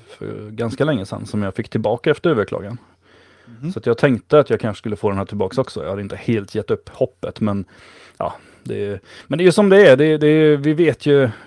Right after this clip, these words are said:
Speaker 1: vi, vi kommer väl in lite på, på sånt här längre fram också i programmet, att det, det är inte vår plattform och då får man ju räkna med att man kanske inte får vara med om man inte, eh, följer strömmen helt och hållet, utan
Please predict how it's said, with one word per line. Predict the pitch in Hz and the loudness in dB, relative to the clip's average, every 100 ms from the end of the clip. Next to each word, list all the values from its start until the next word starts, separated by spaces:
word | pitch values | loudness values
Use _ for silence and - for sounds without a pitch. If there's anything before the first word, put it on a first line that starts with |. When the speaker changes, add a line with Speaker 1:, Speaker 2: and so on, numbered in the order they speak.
| 143 | -16
Speaker 1:
vi, | 143 127 123 131 | -14 -12 -10 -8
vi | 131 | -6
kommer | 123 151 143 | -4 -4 -2
väl | 143 | -2
in | 147 131 | 0 0
lite | 135 123 | -2 -6
på, | - 131 120 120 | -4 0 0 -2
på | - 120 120 113 - - | -2 0 0 -2 -6 -20
sånt | - 120 120 | -8 -6 0
här | 113 | 0
längre | 110 107 110 | 0 -2 -4
fram | - 113 127 | -2 0 0
också | 123 - | -2 -6
i | 113 | -8
programmet, | - 120 117 110 107 | -4 -2 0 -2 -6
att | 110 - - - - - _ _ _ - - - - _ - 147 - | -8 -10 -20 -20 -20 -20 _ _ _ -20 -20 -20 -20 _ -20 -20 -20
det, | - 139 | -12 -4
det | 151 | 2
är | 175 | 4
inte | 151 | 4
vår | 135 139 | 6 8
plattform | 123 143 - - 143 110 | 8 4 2 4 4 4
och | 113 | 2
då | 117 | 0
får | 123 | 2
man | 120 | 4
ju | |
räkna | 123 101 117 | 2 2 -2
med | 120 | -2
att | 107 | -2
man | 107 | -6
kanske | 113 104 | -6 -6
inte | 101 98 | -8 -8
får | 107 | -4
vara | 104 | -2
med | 113 117 101 | 0 0 -2
om | |
man | 98 101 | -4 -6
inte, | 95 - 98 95 95 90 _ - - _ _ | -8 -6 -4 -4 -6 -8 _ -20 -20 _ _
eh, | - - | -16 -14
följer | - - 110 104 107 | -6 4 4 4 -4
strömmen | - - 117 113 107 107 | -4 2 4 4 0 -6
helt | 104 - | -6 -6
och | |
hållet, | 101 110 110 113 | -6 -6 -10 -12
utan | 110 107 101 | -10 -10 -12